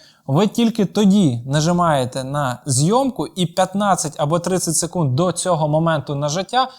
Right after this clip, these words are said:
вже будуть записані в відео, тобто відео буде продовжуватись. Ви від-, дозняли все, що вам потрібно, ще раз нажали, зупинили,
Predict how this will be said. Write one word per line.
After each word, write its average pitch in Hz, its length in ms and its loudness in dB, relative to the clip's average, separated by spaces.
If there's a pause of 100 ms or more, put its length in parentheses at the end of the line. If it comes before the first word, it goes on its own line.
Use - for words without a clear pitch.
(160)
вже 151 300 4
будуть 180 320 4
записані 170 580 0
в 151 40 0
відео, 139 340 0
тобто 127 260 -8
відео 202 260 2
буде 165 240 2
продовжуватись. 151 920 0 (400)
Ви 147 340 2
від-, 139 260 0
дозняли 143 720 2
все, 214 200 -4
що 233 140 -2
вам 233 140 0
потрібно, 226 420 -4
ще 185 260 0
раз 156 180 0
нажали, 151 360 2
зупинили, 214 600 -4